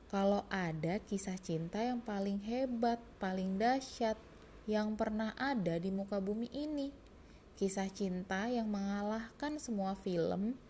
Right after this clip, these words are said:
bahkan drama paling romantis sekalipun. Itulah kisah cintanya Tuhan Yesus kepada manusia.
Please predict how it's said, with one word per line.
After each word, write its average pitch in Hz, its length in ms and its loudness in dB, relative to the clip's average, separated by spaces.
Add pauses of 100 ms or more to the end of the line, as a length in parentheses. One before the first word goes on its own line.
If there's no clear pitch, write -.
(320)
bahkan 196 560 2
drama 185 400 2
paling 180 240 0
romantis 190 720 2
sekalipun. 160 560 0 (1080)
Itulah 220 960 4 (240)
kisah 185 320 0
cintanya 165 800 -2
Tuhan 233 240 2
Yesus 277 480 0
kepada 240 320 2
manusia. 240 720 2